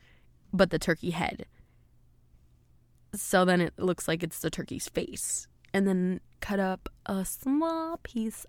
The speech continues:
of yellow pepper and put it on the chin. So it looks like it's that little flabby thing. <laughs> And I don't know what it's called. And yeah, then you have your veggie turkey. And I was so excited for that. And I forgot to put it out.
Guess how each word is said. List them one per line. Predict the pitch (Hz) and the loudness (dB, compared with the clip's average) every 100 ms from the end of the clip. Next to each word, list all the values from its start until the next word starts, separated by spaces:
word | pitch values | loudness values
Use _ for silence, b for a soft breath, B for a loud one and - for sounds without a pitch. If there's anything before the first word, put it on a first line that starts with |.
| - | -6
of | 196 190 185 180 - | -2 -2 -2 -6 -10
yellow | - 180 175 175 | -4 -2 -2 -4
pepper | - - 175 175 - | -4 -2 -2 -2 -2
and | 180 | 0
put | - | 2
it | 170 | 2
on | - 175 175 | 0 0 0
the | 170 - - b b - | -2 -6 -12 b b -8
chin. | - 226 190 196 269 - - _ _ - - _ - _ - | 0 2 2 0 -2 -6 -20 _ _ -20 -20 _ -20 _ -16
So | - 196 | -4 -2
it | |
looks | 185 - | -2 -4
like | 185 180 | -6 -6
it's | - | -6
that | - - | -8 -4
little | 185 185 190 - - - - - | -4 -4 -6 -10 -20 -20 -20 -20
flabby | - - - 208 240 254 190 | -20 -20 -10 -4 -2 0 -2
thing. | - - - | -4 -6 8
<laughs> | |
And | 311 233 226 262 247 262 | 10 12 12 12 12 12
I | 247 | 10
don't | 233 | 10
know | 214 | 8
what | 196 | 6
it's | - | 2
called. | 190 B B B B B - - | -2 B B B B B -12 0
And | 185 220 226 220 170 | 4 8 8 8 4
yeah, | 208 190 285 - - | -2 2 2 2 -2
then | 185 196 | 4 4
you | 208 | 4
have | 208 | 2
your | 208 | 2
veggie | 190 190 | 2 0
turkey. | 180 170 | -4 -4
And | - | -2
I | 180 | 0
was | 185 | 0
so | - - 196 220 | -2 0 0 0
excited | 294 - 214 202 | -2 0 0 0
for | |
that. | 185 - - | -4 -4 4
And | 269 | 6
I | 302 | 6
forgot | 285 320 233 - 202 262 | 4 0 -2 6 6 6
to | 294 | 0
put | - 254 | 2 4
it | 208 | 4
out. | 185 156 - | 4 2 -2